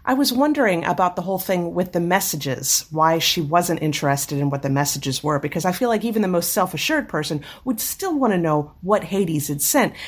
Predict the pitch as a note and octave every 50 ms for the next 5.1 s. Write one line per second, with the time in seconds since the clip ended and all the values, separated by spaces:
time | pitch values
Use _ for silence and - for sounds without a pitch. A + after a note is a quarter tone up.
0 | - - - _ _ _ - B3 D4 C#4+ E4+ D#4+ - A#3 G#3+ - - A3 G3+ G#3
1 | A3+ B3 C4+ C4 A3+ A#3+ A3+ C#4 C4 - F#3 D3 D3 E3 G#3 - - E3 - -
2 | E3 D#3+ - - E3 D3+ D#3+ F3+ F3+ - - D#3+ D#3+ D3+ C#3+ C#3 - E3 C#3+ D#3
3 | - G3+ - - D#3 D#3+ D3+ D3+ D3+ D3+ D3 C#3+ C#3+ D3+ D3 C3+ D3 D3 D3+ C#3+
4 | C#3+ - D3+ D3 C#3+ - D3+ D3 C#3 D#3 D3 D3 C#3 D#3 D3+ C#3+ C#3+ D#3+ E3 E3
5 | E3